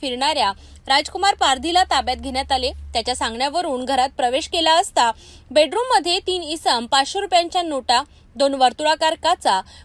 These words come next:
कोऱ्या कागदाचे बंडल, विविध कंपन्यांच्या केमिकल बॉटल्स आणि केमिकल मिश्रित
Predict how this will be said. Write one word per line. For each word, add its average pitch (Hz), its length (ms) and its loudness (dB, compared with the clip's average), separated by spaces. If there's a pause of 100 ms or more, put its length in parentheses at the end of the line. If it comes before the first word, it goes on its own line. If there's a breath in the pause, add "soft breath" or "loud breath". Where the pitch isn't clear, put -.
कोऱ्या 359 240 4
कागदाचे 339 500 2
बंडल, 247 420 -2 (160)
विविध 262 300 -2
कंपन्यांच्या 311 640 -2 (100)
केमिकल 320 380 0
बॉटल्स 294 500 -2
आणि 294 200 -2 (100)
केमिकल 330 380 -2
मिश्रित 392 340 -6